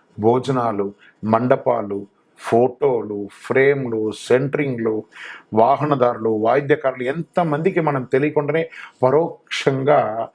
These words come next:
మనం ఉపాధి కల్పిస్తున్నాం చూస్తారా. అందుకే భగవంతుడు గణపతితో ప్రారంభించి అద్భుతమైనటువంటి అవకాశాలు మనకి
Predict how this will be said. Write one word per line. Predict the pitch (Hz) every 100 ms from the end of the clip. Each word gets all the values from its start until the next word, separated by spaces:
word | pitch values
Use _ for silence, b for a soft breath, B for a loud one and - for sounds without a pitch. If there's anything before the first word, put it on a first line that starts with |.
| b b -
మనం | 120 117
ఉపాధి | 113 147 131
కల్పిస్తున్నాం | 120 117 - 120 120
చూస్తారా. | - 127 120
అందుకే | 117 135 107
భగవంతుడు | 107 139 143 127 117 B B - 117
గణపతితో | 117 - 143 147 156 160
ప్రారంభించి | 123 117 117 113 113 - 147 135 B B - 110
అద్భుతమైనటువంటి | 113 139 147 139 131 123 - 117 113 123 113
అవకాశాలు | 104 - 110 - 110 113 123
మనకి | 107